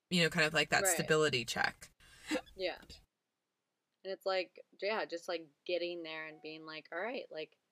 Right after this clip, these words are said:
Speaker 2: exci-, yeah, and just, like, we, like, just kind of thanking ourselves and being like, you know, giving ourselves that boost, even, like, a, you know, when it's, like, fucking hard, to just be like,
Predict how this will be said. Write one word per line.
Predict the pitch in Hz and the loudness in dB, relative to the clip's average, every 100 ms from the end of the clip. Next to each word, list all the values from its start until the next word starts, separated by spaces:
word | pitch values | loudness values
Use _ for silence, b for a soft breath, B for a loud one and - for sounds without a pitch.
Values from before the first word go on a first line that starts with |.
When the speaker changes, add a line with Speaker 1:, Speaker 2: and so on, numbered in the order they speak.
| _ _ _ _ _ _ _ _ _ _ | _ _ _ _ _ _ _ _ _ _
Speaker 2:
exci-, | 170 - 180 - | -18 -8 -8 -6
yeah, | 180 220 - | -6 -6 -6
and | 165 | -8
just, | 165 180 180 | -8 -6 -4
like, | 160 - - | -6 -6 -6
we, | 170 165 - | -4 -4 -4
like, | 170 165 _ _ - | -8 -8 _ _ -14
just | 175 - | -12 -10
kind | 180 170 | -10 -10
of | 151 | -8
thanking | 165 170 170 170 160 160 160 _ _ _ _ _ _ _ _ _ _ _ _ _ _ _ - | -6 -6 -8 -12 -12 -14 -20 _ _ _ _ _ _ _ _ _ _ _ _ _ _ _ 2
ourselves | 196 185 - 170 165 190 190 | 2 2 0 0 0 -2 -6
and | 190 | -8
being | 180 180 | -6 -6
like, | 170 156 151 - - _ _ | -6 -6 -8 -12 -20 _ _
you | 196 | -8
know, | 190 170 175 | -4 -4 -2
giving | 196 190 | -2 -2
ourselves | 180 175 185 175 | -4 -4 -4 -4
that | 165 | -2
boost, | 190 180 | -2 -4
even, | 196 277 320 | -4 0 0
like, | 220 | 0
a, | 180 - _ 107 | -4 -8 _ -14
you | 180 | -8
know, | 180 | -6
when | 175 175 | -4 -6
it's, | - | -6
like, | 180 165 | -6 -6
fucking | 190 185 170 | -6 -6 -6
hard, | 165 208 180 175 170 - _ _ _ _ _ _ _ _ _ _ _ _ _ | -4 -2 -2 -2 -6 -12 _ _ _ _ _ _ _ _ _ _ _ _ _
to | - 220 | -8 -6
just | 208 202 - | -4 -6 -4
be | 202 | -2
like, | 185 175 - | -2 -4 -8